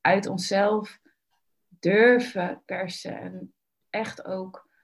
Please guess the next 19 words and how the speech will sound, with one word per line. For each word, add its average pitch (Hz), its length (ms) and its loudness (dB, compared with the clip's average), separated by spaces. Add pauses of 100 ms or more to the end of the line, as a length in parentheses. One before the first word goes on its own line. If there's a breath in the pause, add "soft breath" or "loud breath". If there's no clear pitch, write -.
(120)
aan 185 160 -6
de 185 60 -6
schandpaal 185 560 -4
genageld 165 760 -4
durven 185 360 -6
worden 170 460 -10
en 180 220 -12
voelen 190 340 -10
dat 185 220 -16
we 180 120 -12
daar, 180 400 -8 (1400 soft breath)
dat 185 280 -6
we 190 100 -6
dat 190 220 -6
overleven. 185 920 -4
Volgens 190 280 -2
mij 202 240 6
creëert 196 600 4
dat 190 320 2